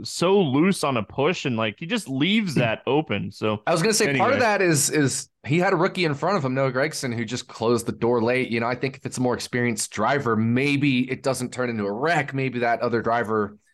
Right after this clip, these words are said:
Speaker 2: uh, realizes what's
Speaker 1: Oh, yeah.
Speaker 2: happening. So a, a lot of that is on Gregson for me there. But, uh,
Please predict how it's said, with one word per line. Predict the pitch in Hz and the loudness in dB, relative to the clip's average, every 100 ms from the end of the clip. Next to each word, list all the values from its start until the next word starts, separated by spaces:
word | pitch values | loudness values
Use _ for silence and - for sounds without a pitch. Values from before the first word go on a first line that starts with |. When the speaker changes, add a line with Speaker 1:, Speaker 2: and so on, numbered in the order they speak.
| _ 80 | _ -8
Speaker 2:
uh, | 95 101 | -4 0
realizes | 120 139 123 117 104 104 | 2 2 2 0 -2 -2
what's | 110 117 | -2 0
Speaker 1:
Oh, | |
yeah. | 123 | -2
Speaker 2:
happening. | 120 113 104 | -2 -2 -4
So | 104 113 101 | -2 -2 0
a, | 104 120 | -2 -4
a | |
lot | 107 120 | 0 0
of | 220 | 2
that | 151 | 0
is | 113 | 0
on | 104 98 | -2 -2
Gregson | 98 101 - 90 | -2 -4 -10 -10
for | 92 | -8
me | 90 87 | -8 -4
there. | 85 82 | -2 -4
But, | 85 107 92 - | -2 -4 -4 -4
uh, | 104 | -2